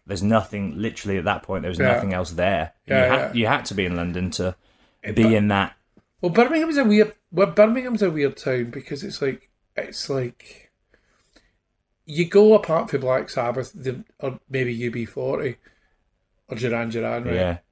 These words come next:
Speaker 2: You, you probably go, "They've never had a band." But then you could probably go, "Actually," and then you'd name me fifty bands from round there, and I'd go, "You're right." It's a weird, it's a weird place 'cause it's not like a badge of honour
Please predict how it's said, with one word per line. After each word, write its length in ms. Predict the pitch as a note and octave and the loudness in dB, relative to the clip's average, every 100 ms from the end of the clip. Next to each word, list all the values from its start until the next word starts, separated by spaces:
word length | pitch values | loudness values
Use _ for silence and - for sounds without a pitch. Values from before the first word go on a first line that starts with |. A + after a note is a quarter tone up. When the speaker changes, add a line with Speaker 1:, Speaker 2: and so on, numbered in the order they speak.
| _ | _
Speaker 2:
You, 240 | C#3+ C#3+ - | -8 -8 -6
you 100 | E3+ | -8
probably 800 | - - D3+ E3+ F#3+ F3+ D3+ C#3+ | -8 -6 0 4 4 2 0 -2
go, 420 | A#2+ B2 A#2+ A#2+ - _ _ - | -2 -4 -4 -6 -12 _ _ -8
"They've 240 | C3+ A#2+ | -6 -2
never 180 | C#3 B2 | -4 -4
had 120 | A2+ | -6
a 60 | A2+ | -6
band." 480 | A#2+ C3 E3 C3+ - _ _ _ | -6 -4 -6 -6 -14 _ _ _
But 120 | D#3 | 2
then 340 | F#3+ A3 G#3 F3 | 6 6 6 2
you 120 | G3+ | -2
could 160 | F3+ | -4
probably 260 | - F3 D3 | -2 0 0
go, 300 | C#3 C3+ - | 0 0 0
"Actually," 640 | C#3 E3+ A3+ D3+ B2+ A#2+ - _ _ | -2 -2 0 -2 -2 -4 -8 _ _
and 100 | C#3+ | -2
then 120 | D#3+ | 0
you'd 180 | D3 D3 | 0 0
name 240 | D3 D3 C3+ | 0 -2 -2
me 100 | A#2+ | -6
fifty 600 | - D#3 C#3 - - C3+ | -4 -4 -4 -8 -8 -4
bands 500 | B2+ C3 C#3 C3+ - | -2 -2 -4 -8 -8
from 200 | C#3+ C#3 | -8 -6
round 240 | C3+ C3 | -6 -4
there, 220 | B2+ A#2 - _ - | -4 -4 -10 _ -14
and 120 | C3+ | -4
I'd 180 | C#3 C3 | -4 -2
go, 340 | C#3+ C3 B2+ - - | -2 -2 -4 -10 -8
"You're 200 | B2 A#2 | -6 -2
right." 420 | C3 D#3+ D3 - _ _ - | -2 -2 -4 -8 _ _ -8
It's 140 | D3 | 0
a 80 | E3 | 2
weird, 260 | G3+ A#3 - _ | 4 4 0 _
it's 140 | - | -2
a 40 | E3+ | 0
weird 240 | F#3 A3+ | 2 0
place 320 | - F3+ G3 - | 2 0 0 -2
'cause 140 | F3+ | -6
it's 140 | G#3 | -4
not 220 | E3+ G3 F#3 | 0 2 2
like 100 | D#3+ | 0
a 60 | |
badge 320 | C3+ C#3 C3+ | -2 -2 -2
of 100 | C#3 | -4
honour 420 | C3+ C#3 D#3+ D3 | -2 -2 -2 -4